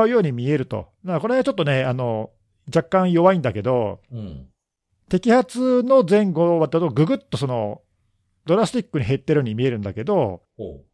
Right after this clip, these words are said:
Speaker 1: そのいつものホリデーシーズンの減少ってやつはもうちょっとな、なだらかに減ってますと<laughs> 言ってて。
Speaker 2: うん。<laughs> な、うん、はい。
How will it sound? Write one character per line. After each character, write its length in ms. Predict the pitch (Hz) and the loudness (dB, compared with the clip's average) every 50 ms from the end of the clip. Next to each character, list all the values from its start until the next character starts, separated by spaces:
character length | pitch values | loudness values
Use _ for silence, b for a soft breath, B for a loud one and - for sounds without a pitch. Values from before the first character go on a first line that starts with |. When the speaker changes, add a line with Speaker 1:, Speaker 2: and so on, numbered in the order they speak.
| _ _ _ | _ _ _
Speaker 1:
そ 120 | - - 165 | -10 -8 -6
の 60 | 190 | -6
い 60 | 240 | -6
つ 100 | - 285 | -4 0
も 120 | 233 208 | 0 2
の 100 | 175 151 | 2 2
ホ 100 | - 147 | 2 2
リ 80 | 170 190 | 0 2
デ 120 | 196 233 | 4 2
ー 40 | 226 | 2
シ 120 | - 247 262 | 2 0 -2
ー 40 | |
ズ 100 | 208 196 | -2 -2
ン 40 | 156 | -2
の 80 | 131 110 | -2 -2
減 180 | 95 139 139 | -2 -4 -2
少 140 | 139 - 160 | 0 0 0
っ 60 | 156 | 0
て 80 | - 160 | 0 -2
や 60 | 135 | -2
つ 40 | - | -2
は 80 | 131 127 | -2 0
も 120 | 170 226 | 0 0
う 40 | 233 | 0
ち 40 | 254 | 0
ょ 20 | |
っ 20 | |
と 80 | 196 180 | 0 0
な、 140 | 131 131 131 - | 0 0 -2 -4
な 160 | 185 147 135 147 | -2 -2 0 0
だ 80 | 226 | 0
ら 80 | 240 - | 0 0
か 80 | - | 0
に 80 | 151 127 | -2 -2
減 100 | 104 117 | -2 -4
っ 20 | |
て 140 | - - - | -4 -4 -4
ま 100 | 117 123 | -4 -4
す 80 | - - - | -4 -6 -8
と 160 | 113 92 - - - - | -10 -10 -10 -8 -4 -2
<laughs> 120 | 156 - | -2 0
言 120 | - 147 127 | 2 2 0
っ 20 | |
て 160 | - - 151 | 0 -2 -6
て。 320 | 139 - 135 131 135 120 120 | -4 -2 -2 0 0 0 0
Speaker 2:
う 40 | 117 | -2
ん。 220 | 113 113 120 123 127 | -4 -8 -6 -6 -6
<laughs> 560 | 147 147 - - - - 196 - 208 196 170 170 | -6 -6 -10 -4 -4 -4 0 4 6 6 6 4
な、 100 | 185 185 190 - - - | 0 -2 -4 -6 -8 -6
う 80 | 135 | -2
ん、 320 | 156 165 156 131 104 82 82 | -2 0 0 -2 -4 -6 -8
は 180 | - 113 113 | -8 -8 -6
い。 200 | 98 85 76 - | -6 -8 -10 -14